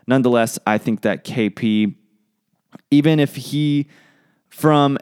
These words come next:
a box score standpoint, from the stat line, doesn't look like he was super productive, it was a great team win. Everything came together, and the Mavs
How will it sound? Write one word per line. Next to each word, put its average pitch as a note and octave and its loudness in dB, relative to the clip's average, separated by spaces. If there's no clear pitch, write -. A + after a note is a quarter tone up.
a A2 0
box E3 0
score F#3+ 0
standpoint, F3 -2
from B2 -2
the G2+ -2
stat F3 0
line, F3 0
doesn't C3+ 0
look C3 -2
like C3 0
he D3 4
was B2 0
super C3+ 0
productive, C3 0
it D#3+ 4
was F3+ 2
a D#3 0
great C3 2
team C3 0
win. A#2+ 2
Everything B2+ -2
came A#2+ -2
together, G#2+ 0
and G2+ -2
the G2+ 0
Mavs G2+ -2